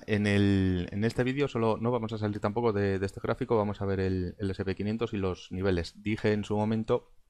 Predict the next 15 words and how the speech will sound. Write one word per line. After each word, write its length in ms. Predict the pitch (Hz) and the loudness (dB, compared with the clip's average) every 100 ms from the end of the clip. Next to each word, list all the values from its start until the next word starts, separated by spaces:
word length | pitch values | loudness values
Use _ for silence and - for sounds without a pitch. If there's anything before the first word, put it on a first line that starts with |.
| _ _ _ _ _ _ _ - - | _ _ _ _ _ _ _ -16 -4
que 100 | 101 | -2
si 120 | - | 0
el 60 | 92 | 0
índice 340 | 101 101 107 | 0 -2 -2
llegaba 420 | 101 98 98 90 90 | 0 2 0 0 -2
a, 540 | 98 90 90 85 85 82 | -2 -2 -2 -6 -8 -14
a 80 | - | -10
proyectar 480 | 90 87 85 92 | -6 -6 -4 -2
el 300 | 92 90 87 | 0 0 -2
segundo 320 | 87 92 90 90 | -4 -4 -4 -6
impulso 340 | 87 95 87 | -8 -8 -8
que 80 | 90 | -6
teníamos 340 | 87 90 90 | -6 -6 -6
aquí 160 | 85 87 | -6 -6
pendiente, 520 | 90 92 107 123 135 | -6 -4 -2 -2 -4